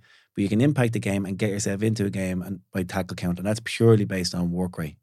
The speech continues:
and your intent. And that's kind of probably been a core foundation of my game throughout. So, um,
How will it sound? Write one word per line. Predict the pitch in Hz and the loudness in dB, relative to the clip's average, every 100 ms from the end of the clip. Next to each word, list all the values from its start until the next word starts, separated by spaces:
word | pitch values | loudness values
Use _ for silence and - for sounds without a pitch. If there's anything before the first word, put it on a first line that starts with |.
| - | -6
and | 92 92 | -2 0
your | 90 90 | 2 0
intent. | 90 95 87 - - - - - - - | 0 -2 -2 -4 -10 -18 -20 -20 -18 -2
And | 110 110 110 | 2 2 2
that's | 135 120 - | 0 0 2
kind | 147 143 | 6 8
of | 127 117 - - - - - - - | 6 2 -8 -18 -20 -20 -20 -20 2
probably | 135 143 | 6 8
been | 131 123 | 8 8
a | |
core | 113 123 117 | 6 6 6
foundation | 113 113 113 117 117 | 6 4 6 4 4
of | 110 | 2
my | 104 95 90 - | 0 -2 -6 -4
game | 110 110 113 110 113 - | 0 4 4 2 0 -14
throughout. | - 113 104 110 143 | -2 2 6 6 6
So, | 139 113 104 104 107 | 4 4 4 0 0
um, | 104 101 98 98 92 113 | 2 2 2 0 -2 -4